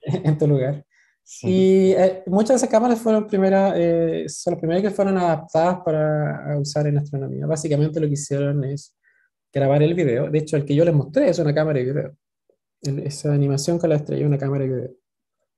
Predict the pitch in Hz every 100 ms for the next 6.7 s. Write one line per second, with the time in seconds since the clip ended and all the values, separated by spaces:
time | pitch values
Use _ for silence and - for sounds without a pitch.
0 | _ _ _ - 180 180 180 - 214 220
1 | 220 190 131 107 143 147 160 160 160 151
2 | 156 170 180 175 170 160 165 151 131 151
3 | 175 170 151 143 151 151 147 143 143 143
4 | 139 135 143 147 143 135 151 180 131 185
5 | - 196 185 180 170 180 180 160 156 147
6 | 139 139 143 147 139 127